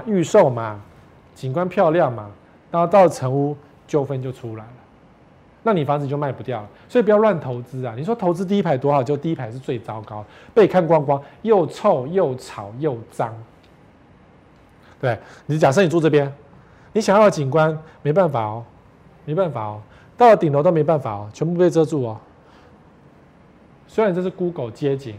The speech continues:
我们看不到立体，可是你想也知道，好，想也知道。然后假设，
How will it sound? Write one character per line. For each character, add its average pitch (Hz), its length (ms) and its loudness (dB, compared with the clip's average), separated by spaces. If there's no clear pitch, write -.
我 131 80 -12
们 135 100 -6
看 165 180 -6
不 143 60 -6
到 156 120 0
立 160 180 -2
体， - 220 -12
可 123 80 -10
是 170 80 -6
你 165 100 -4
想 123 240 -12
也 110 160 -14
知 107 260 -18
道， 98 140 -12
好， 113 160 -10
想 123 320 -10
也 117 200 -10
知 120 260 -14
道。 117 160 -8
然 220 120 6
后 285 140 10
假 175 220 6
设， 156 360 6